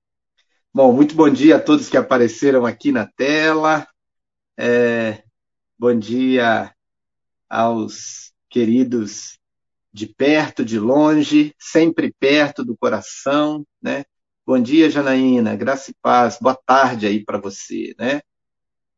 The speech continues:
Cleusa, bom dia. Amauri, obrigado, Amauri, tudo certo, né? Letra bonita, né? Nós ouvimos aqui o Alexandre Delfini, um amigo antigo da Igreja Presbiteriana da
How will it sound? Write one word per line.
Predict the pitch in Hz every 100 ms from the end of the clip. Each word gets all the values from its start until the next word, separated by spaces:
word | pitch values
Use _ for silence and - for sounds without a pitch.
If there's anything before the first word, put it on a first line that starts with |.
| _ _ _ _
Cleusa, | 120 131 151 147 147 139
bom | 120 113
dia. | 101 120 143 147 147 143 143 139 _ _ _ _ _
Amauri, | 120 123 110 113 139 151 151 147 - _ -
obrigado, | 127 131 151 151 143
Amauri, | 135 127 117 98
tudo | 98 143
certo, | 110 - 127 117 101 _ _ _ _ _ _
né? | - 262 269 _ _ _ _ -
Letra | 151 165 170
bonita, | 165 147 165 - 117
né? | 143 156 143
Nós | 262 - -
ouvimos | 151 311 311
aqui | 294 - -
o | 156
Alexandre | 151 143 - 160 151 -
Delfini, | 143 120 - - 302 104 101 _ _ _ _ _ _
um | 127
amigo | 143 147 170 185 151 127
antigo | 127 - 175 175 117 101 _ _ _ _ _ -
da | 110
Igreja | 135 - - 294 302
Presbiteriana | - - - 294 - 143 143 151
da | 139